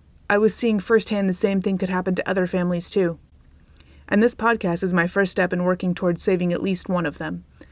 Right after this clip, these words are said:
So keep hanging out. We've got a lot of work to do. To sum it all up, mental toughness, it's an important skill to acquire and maintain. You can do it in a variety of ways, but you cannot do it from a place of comfort.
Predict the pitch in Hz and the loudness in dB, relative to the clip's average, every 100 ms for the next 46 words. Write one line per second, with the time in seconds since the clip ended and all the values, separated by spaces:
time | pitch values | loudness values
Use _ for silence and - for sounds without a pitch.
0 | - - - - 190 208 - 208 196 175 | -20 -20 -6 -2 0 0 0 0 0 0
1 | - - - - - - 202 180 175 165 | -4 -14 -20 -20 -12 -4 -2 0 0 0
2 | 165 165 170 - 175 170 170 - - - | 0 0 0 -2 -4 -4 -6 -14 -20 -20
3 | - _ - - - - 240 220 208 208 | -20 _ -20 -10 0 2 2 0 0 -2
4 | 196 - _ - 214 208 226 226 233 294 | -2 -6 _ -6 -2 0 0 -2 2 2
5 | - - - - 220 247 240 240 262 226 | 0 -6 -14 0 2 4 2 2 2 2
6 | - 233 233 233 - 190 185 190 - 202 | 0 0 0 -2 -2 -2 0 -2 -4 -2
7 | 202 196 196 180 170 - - - - - | 0 0 0 -2 -4 -10 -20 -20 -20 -20
8 | - - 220 262 233 254 262 277 262 214 | -16 -2 2 4 4 4 6 6 6 4
9 | 208 233 269 208 175 180 - - - 185 | 4 2 2 4 2 2 -4 -4 0 0
10 | 202 226 220 208 202 190 - 190 180 180 | 0 -2 0 2 2 2 0 -2 0 -2
11 | 180 - 185 180 185 | -4 -4 -4 -2 -4